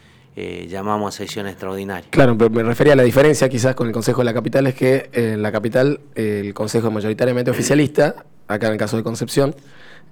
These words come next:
Speaker 2: es al revés.
Speaker 1: Al
Speaker 2: Eh,
Speaker 1: revés.
Speaker 2: a eso me
Speaker 1: Y
Speaker 2: refiero.
Speaker 1: se
Speaker 2: ¿Cómo
Speaker 1: dio
Speaker 2: es el
Speaker 1: una,
Speaker 2: trabajo y cómo está la relación
Speaker 1: una,
Speaker 2: con el
Speaker 1: una
Speaker 2: Ejecutivo?
Speaker 1: paradoja. Institucionalmente tenemos una relación muy buena y
Speaker 2: Ujú.
Speaker 1: sana. Sí, eh, nobleza obliga a decir, nosotros,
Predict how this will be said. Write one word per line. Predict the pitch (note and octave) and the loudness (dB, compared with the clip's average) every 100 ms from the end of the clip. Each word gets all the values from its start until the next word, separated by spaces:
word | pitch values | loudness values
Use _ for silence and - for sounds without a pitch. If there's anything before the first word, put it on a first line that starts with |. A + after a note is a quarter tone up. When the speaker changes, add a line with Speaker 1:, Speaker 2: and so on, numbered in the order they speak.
| - | -6
Speaker 2:
es | A#2 A#2+ | -2 2
al | |
revés. | C#3 D3 - - | 4 4 2 -2
Speaker 1:
Al | G#2+ | 0
Speaker 2:
Eh, | A2 | 4
Speaker 1:
revés. | B2 C#3 B2 | 4 4 4
Speaker 2:
a | A2+ | 2
eso | D3 D#3 | 4 4
me | |
Speaker 1:
Y | C#3 | 4
Speaker 2:
refiero. | A#2+ B2 | 4 4
Speaker 1:
se | A2 | 4
Speaker 2:
¿Cómo | C#3+ | 6
Speaker 1:
dio | E3 | 6
Speaker 2:
es | E3 | 6
el | |
Speaker 1:
una, | D#3 | 6
Speaker 2:
trabajo | C3+ D3 E3 - E3 - - - | 6 8 6 6 4 2 -8 -10
y | D4 A#2 A2+ | -4 0 0
cómo | A2 C3+ | 2 2
está | B2+ C#3+ | 4 4
la | C#3+ | 4
relación | B2+ A#2+ G#2+ D3+ | 4 4 6 6
Speaker 1:
una, | A#2+ | 6
Speaker 2:
con | |
el | A2+ | 4
Speaker 1:
una | A2 | 2
Speaker 2:
Ejecutivo? | A2 C3 | 2 4
Speaker 1:
paradoja. | B2+ D3+ G3 G#3 G#3+ | 6 6 6 4 2
Institucionalmente | E3 E3+ F3+ - - F#4+ - G3+ G#3+ G3+ | 2 2 -2 -2 -2 0 2 2 4 2
tenemos | D#3+ D3 D#3 | 2 0 0
una | D3 A#2+ | 0 0
relación | A2 B2 A#2 C3+ | 0 -2 -2 -6
muy | B2+ C3 | -4 -2
buena | B2 C#3 C#3 | -2 -2 -4
y | |
Speaker 2:
Ujú. | G#2+ | -6
Speaker 1:
sana. | F#2+ A#2+ B2 C3 - - - - - - - - - | -2 -2 0 -2 -8 -16 -20 -20 -20 -20 -20 -20 -16
Sí, | - D3 E3 F3 - _ _ _ _ - | -8 -2 -2 -2 -8 _ _ _ _ -18
eh, | G2 | -14
nobleza | F#2 G2 G2+ G#2+ A2 | -12 -8 -6 -4 -4
obliga | G#2 A2 A2 | -4 -2 -2
a | |
decir, | G2+ G2+ B2 B2+ | -2 -4 -6 -6
nosotros, | A#2 A2+ A2 A2 G#2 G2 | -6 -8 -8 -6 -6 -8